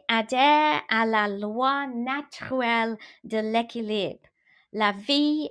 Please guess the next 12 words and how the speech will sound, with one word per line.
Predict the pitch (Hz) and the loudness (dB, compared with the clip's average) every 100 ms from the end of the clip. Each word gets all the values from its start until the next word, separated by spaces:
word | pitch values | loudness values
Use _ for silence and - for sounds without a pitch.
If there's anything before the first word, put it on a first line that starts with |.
| - | -2
est | 214 | 0
la | 214 202 | 2 0
fois | 196 - - 262 277 269 - _ 196 - | -2 -12 -2 2 2 0 -10 _ -20 -6
bonne | 254 254 277 277 269 269 _ 220 | 0 2 2 -4 -8 -14 _ -6
et | 208 | -6
mauvaise. | 202 208 196 190 190 151 - - _ _ _ _ _ _ _ | -6 -8 -8 -8 -6 -8 -12 -20 _ _ _ _ _ _ _
Et | 226 240 240 | 0 0 -2
moi, | 233 233 285 294 285 | -2 2 2 2 -2
j'ai | 208 233 233 | -8 -4 -4
vu | 214 277 285 | -4 -6 -6
qu'elle | 269 240 226 233 | -4 -2 0 2
a | 220 | 2